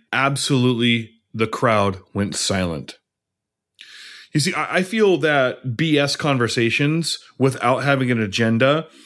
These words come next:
leaves you wanting, and really is just kind of more of, like, for friendships. You know, having a B S conversation that is, you know, on topic, kind of off topic of what you're trying to,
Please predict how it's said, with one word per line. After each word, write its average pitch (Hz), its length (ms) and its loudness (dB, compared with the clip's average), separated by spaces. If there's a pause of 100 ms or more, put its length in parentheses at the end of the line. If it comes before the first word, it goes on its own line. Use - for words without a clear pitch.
(180)
leaves 139 460 0
you 143 120 4
wanting, 147 960 0 (340)
and 165 340 0
really 339 200 2
is 359 100 2
just 196 140 -2
kind 185 160 -2
of 160 80 0
more 147 180 4
of, 127 80 0
like, 131 200 2
for 120 100 -4
friendships. - 720 -6 (340)
You 135 120 0
know, 131 180 2
having 196 300 2
a 156 40 2
B 147 160 0
S 156 140 0
conversation 120 880 0 (260)
that 113 560 2 (400)
is, 135 640 0
you 151 100 -8
know, 131 300 -2 (440)
on 185 280 2
topic, 175 720 -2
kind 170 200 0
of 151 80 -2
off 147 240 0
topic 139 380 0
of 120 80 0
what 135 80 0
you're 123 100 -2
trying 135 320 0
to, 127 400 2